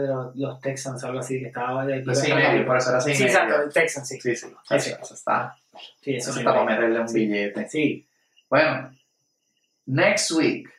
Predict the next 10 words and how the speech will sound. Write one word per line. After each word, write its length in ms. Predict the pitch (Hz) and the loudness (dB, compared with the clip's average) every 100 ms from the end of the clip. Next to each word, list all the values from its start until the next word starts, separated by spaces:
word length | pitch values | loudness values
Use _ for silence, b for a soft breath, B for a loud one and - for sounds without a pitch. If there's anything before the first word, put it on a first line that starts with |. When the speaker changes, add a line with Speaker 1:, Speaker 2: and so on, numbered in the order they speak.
| _ _ | _ _
Speaker 2:
venimos 680 | 131 131 131 147 151 147 - | -2 2 2 2 2 0 2
con 580 | 151 160 139 107 - - _ _ _ _ _ _ _ _ _ _ _ _ _ | 4 6 6 4 -2 -10 _ _ _ _ _ _ _ _ _ _ _ _ _
Guess 500 | 127 123 - - - | -4 2 2 2 0
the 60 | 123 | 0
Lines, 600 | 120 113 113 107 - - | 2 4 2 0 -4 -8
donde 220 | 117 110 | -8 -6
nosotros 360 | 110 - 113 117 | -6 -6 -4 0
vamos 220 | 127 131 | 2 2
a 20 | |
adivinar 760 | 131 127 123 120 120 120 120 | 0 0 -4 -2 0 0 0